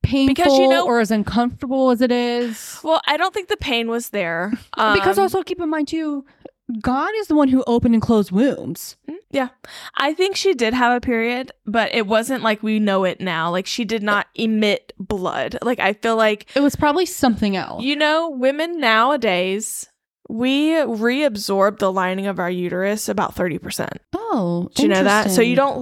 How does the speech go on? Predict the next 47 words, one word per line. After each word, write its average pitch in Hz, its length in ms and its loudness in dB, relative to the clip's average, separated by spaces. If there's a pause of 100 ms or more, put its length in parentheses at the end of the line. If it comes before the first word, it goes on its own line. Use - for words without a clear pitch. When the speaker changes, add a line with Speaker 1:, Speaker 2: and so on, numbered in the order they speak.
(100)
Speaker 2:
lose 285 340 4
all 214 260 6
of 208 140 0
your 196 160 0
lining 196 320 2
of 185 80 -4
your 180 80 -2
uterus. 180 480 -2
You 226 100 0
can 214 200 -4
reabsorb 190 480 0
it - 100 -6
back 165 220 -2
into 185 180 -6
your - 80 -6
body. 104 300 -2
Speaker 1:
Yeah. 196 320 -4 (320)
Speaker 2:
Um, 185 340 2
and 202 140 2
it'll 202 180 2
just 196 280 -4
Speaker 1:
And 185 140 -12 (360)
Speaker 2:
take 277 180 4
Speaker 1:
the 277 60 0
Speaker 2:
care 262 140 6
of 370 60 4
Speaker 1:
two, 370 180 4
Speaker 2:
itself. 214 420 4
And 240 100 4
Speaker 1:
is 240 60 2
Speaker 2:
I'm - 20 0
Speaker 1:
it - 40 2
Speaker 2:
wondering 254 280 2
if 233 120 -2
that's - 260 0
what - 100 -4
happened. - 440 -6
Speaker 1:
Also, 247 280 2
is 226 140 0
it 220 100 -2
just 208 240 -6 (160)
another 208 260 0
part 208 220 -4
of 190 100 -6
de-evolution? 190 840 -6 (420)
Speaker 2:
Could - 180 -10
be. 330 240 -8